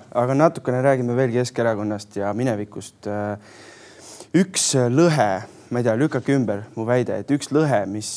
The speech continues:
äh, tekkis Keskerakonnal, tekkis siis, kui, äh, moodustati ekreike valitsus. Äh, mäletame kõik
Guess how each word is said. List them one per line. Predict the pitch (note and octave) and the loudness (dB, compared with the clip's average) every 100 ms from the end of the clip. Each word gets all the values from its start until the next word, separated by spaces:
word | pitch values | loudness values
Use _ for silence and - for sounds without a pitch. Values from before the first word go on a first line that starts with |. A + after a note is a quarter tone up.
| - | -8
äh, | G2+ G2 | -6 -4
tekkis | G2+ B2 B2 F#2 | -4 -4 -6 -8
Keskerakonnal, | A#2+ A#2 - A#2+ G#2 F#2 F#2 F#2+ F#2+ | -6 -6 -2 -2 -2 -4 -8 -10 -8
tekkis | A2+ - G#2 - | -8 -8 -8 -4
siis, | C3 - - | -4 -4 -8
kui, | G2+ G2 F#2+ | -6 -4 -6
äh, | G2 | -6
moodustati | G2+ A#2 G#2 - F#2+ F#2 G#2+ C3 | -4 -6 -6 -12 -12 -10 -4 -4
ekreike | C3+ G#2+ A#2 G#2+ | -4 -8 -6 -4
valitsus. | A2 A2+ F#2 - F2+ - E2+ | -2 -2 -4 -12 -18 -16 -12
Äh, | F#2+ | -8
mäletame | F#2+ A2 G2+ G2+ G2+ | -6 -6 -6 -8 -6
kõik | G#2+ | -6